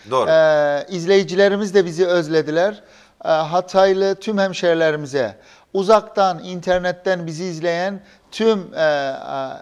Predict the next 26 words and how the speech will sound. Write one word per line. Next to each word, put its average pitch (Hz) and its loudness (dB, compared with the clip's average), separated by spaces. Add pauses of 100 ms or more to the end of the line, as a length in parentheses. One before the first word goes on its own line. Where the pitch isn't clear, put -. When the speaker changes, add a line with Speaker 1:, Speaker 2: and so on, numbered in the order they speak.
(120)
Speaker 2:
aziz 165 -6
hemşerilerimize 156 -2
de 160 -4
saygılarımızı, 156 -2
sevgilerimizi 160 -6
gönderiyoruz. 143 -4 (380)
Özlemiştik. 185 0
Böylece 180 0
bu 196 0
özlemi 185 -4
kısmen 180 -8
gidereceğiz. 117 -8 (400)
Speaker 1:
İnşallah 117 0
efendim. 139 -2 (380)
Çok 190 2
hızlı 160 -2
başlıyoruz 170 0
çünkü 156 -4
süremiz 151 -4
kısıtlı, 156 -4
ana 147 2
haber 135 6
bültenine 135 -4
konuk 139 -8
olmanız 131 -4
münasebetiyle. 120 0